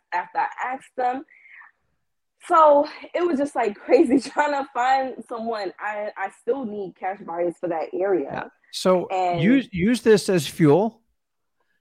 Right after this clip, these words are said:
Speaker 2: and you just get past it. I, honestly, I, I think you might have said it's that. So use this as a learning lesson. So he's probably still has it on the market right now, right?
Speaker 1: Yeah, he does.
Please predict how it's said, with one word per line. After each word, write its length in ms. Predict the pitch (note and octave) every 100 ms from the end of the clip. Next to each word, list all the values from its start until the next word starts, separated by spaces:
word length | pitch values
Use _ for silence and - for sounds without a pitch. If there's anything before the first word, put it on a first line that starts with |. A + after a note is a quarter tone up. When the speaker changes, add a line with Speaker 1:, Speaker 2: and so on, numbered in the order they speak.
| _
Speaker 2:
and 760 | D#3+ D#3 D#3 D#3+ D#3+ D#3+ D#3+ E3 _ _ _ _ _ _ _ _
you 100 | D#3+
just 240 | E3 -
get 220 | G#3+ G#3+ -
past 400 | E3 E3 F3 C3+
it. 40 |
I, 160 | - -
honestly, 400 | F3+ A3 G#3+ F#3
I, 120 | D#3+
I 220 | - E3
think 400 | D3 G3+ G3 _ _ _
you 100 | F3
might 180 | D3+ D#3+
have 100 | C#3+
said 300 | - E3 F3 _ _ _ _
it's 140 | - F3
that. 220 | G3+ - _ _ _ _ -
So 260 | - G3+
use 260 | F#3+ F#3+ C4+
this 200 | A4 G#3
as 120 | G#3+
a 60 | E3
learning 360 | E3 D#3+ C#3+
lesson. 320 | B2 A#2+ - B2+
So 140 | D#3+
he's 140 | D#3+
probably 280 | - A3+ B3
still 220 | E3 G3
has 160 | E3 C#3+
it 80 | C#3+
on 60 |
the 60 | C3+
market 300 | B2+ B2 B2+
right 180 | A#2+ B2
now, 220 | B2 F#2
right? 240 | F#2+ A#2 _ _ _ _ _
Speaker 1:
Yeah, 240 | G#3 A3 G#3
he 80 |
does. 260 | F#3 D3+